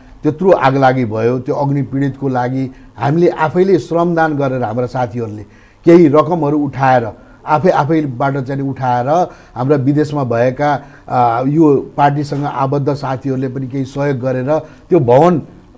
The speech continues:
बनाएर त्यसको हस्तान्तरण पनि हामीले गर्ने प्रक्रियामा छौँ। हेर्नुहोस्, धेरै कामहरू चाहिँ नि सङ्गठनात्मक हिसाबले, धेरै अभियान, यो कोभिडकोदेखि लिएर धेरै कामहरू हामी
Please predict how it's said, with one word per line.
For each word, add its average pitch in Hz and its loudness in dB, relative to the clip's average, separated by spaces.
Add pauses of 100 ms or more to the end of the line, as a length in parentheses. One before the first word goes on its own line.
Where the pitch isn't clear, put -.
(180)
बनाएर 180 4 (200)
त्यसको 175 0
हस्तान्तरण 190 2
पनि 185 -2
हामीले 139 0
गर्ने 147 0
प्रक्रियामा 123 -4
छौँ। 98 -18
हेर्नुहोस्, - -20
धेरै 208 0
कामहरू 143 -2
चाहिँ 127 -8
नि 147 -6 (480)
सङ्गठनात्मक 139 -6
हिसाबले, 123 -6 (280)
धेरै 160 6
अभियान, 139 2
यो 139 0
कोभिडकोदेखि 143 -4
लिएर 135 -4
धेरै 139 2
कामहरू 135 -6
हामी 135 -10